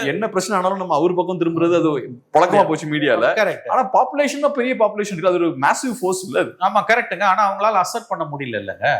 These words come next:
Speaker 2: பாவங்க அவங்க. ஆண்டாண்டு காலமா thousands of years of suppression-ுங்க. ஓட் பேங்கா அவங்களால வந்து இதை வந்து தான் உரிமையா வர முடியல. எவ்வளவு பாவங்க இதெல்லாம். அந்த பையனை யோசிச்சு பாருங்க, என்ன தப்பு பண்ணான் அந்த பையன். கொலை பண்ற அளவுக்கு ஒரு,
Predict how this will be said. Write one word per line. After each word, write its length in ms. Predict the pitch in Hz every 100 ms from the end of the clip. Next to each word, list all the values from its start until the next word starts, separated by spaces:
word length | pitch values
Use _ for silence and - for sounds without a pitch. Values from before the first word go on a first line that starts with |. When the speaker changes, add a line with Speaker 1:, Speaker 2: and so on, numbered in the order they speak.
| 95 - _ -
Speaker 2:
பாவங்க 360 | 185 226 170 123
அவங்க. 540 | 98 98 143 110 98
ஆண்டாண்டு 340 | 131 143 139 135
காலமா 320 | 139 143 127
thousands 380 | 143 165 170 -
of 100 | 151
years 240 | 143 143 -
of 80 | 139
suppression-ுங்க. 760 | - 123 139 - 98 90 95 - _ _ -
ஓட் 240 | 185 190
பேங்கா 240 | 208 208 202
அவங்களால 360 | 185 180 185 165
வந்து 180 | 160
இதை 180 | 160 139
வந்து 280 | 135 139 160
தான் 140 | 131
உரிமையா 560 | 123 151 165 165 165 131
வர 180 | 127 143
முடியல. 320 | 143 113 101
எவ்வளவு 320 | 135 208 208 -
பாவங்க 380 | 196 196 131
இதெல்லாம். 260 | 104 98 98
அந்த 140 | 98
பையனை 380 | - 143 175 139
யோசிச்சு 240 | 135 - -
பாருங்க, 220 | 104 92
என்ன 220 | 101 147
தப்பு 240 | 151 135 156
பண்ணான் 280 | - 104 98
அந்த 120 | -
பையன். 220 | - - - _ _ _ _ - _
கொலை 260 | 175 214 247
பண்ற 240 | 240 208
அளவுக்கு 480 | 202 214 220 214 208
ஒரு, 160 | 165